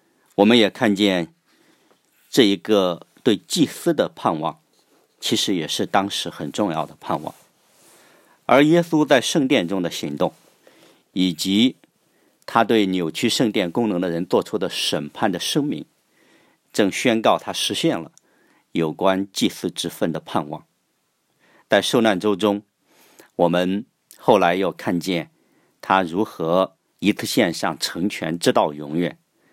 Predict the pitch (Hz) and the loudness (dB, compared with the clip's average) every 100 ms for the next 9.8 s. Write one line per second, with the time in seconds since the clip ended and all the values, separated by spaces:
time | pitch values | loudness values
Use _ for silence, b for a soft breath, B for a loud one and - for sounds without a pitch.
0 | _ _ _ - 90 95 - 151 101 123 | _ _ _ -4 0 0 0 0 2 2
1 | 95 87 123 87 - 92 92 117 78 - | 2 2 2 2 -4 -4 2 2 0 -6
2 | - - _ _ _ _ _ - 135 107 | -18 -20 _ _ _ _ _ -2 2 4
3 | 92 71 85 - 87 87 76 - - 98 | 2 -2 -6 -2 -2 -2 -6 -4 -2 0
4 | 113 101 85 87 - 76 - 82 76 - | -2 -2 -2 -4 -4 -8 -8 -10 -10 -2
5 | 110 120 110 - 127 90 92 - 101 - | 2 2 2 0 0 0 -2 0 0 0
6 | 98 - 85 - 107 76 - 87 - b | -6 -6 -6 -4 -4 -4 -6 -10 -10 b
7 | b b b b b b b 127 135 139 | b b b b b b b 4 6 4
8 | - 135 131 107 80 82 123 104 95 - | 2 2 2 0 -6 -4 0 0 0 0
9 | 160 160 - 143 - - - | -2 -4 -6 -8 -8 -8 -8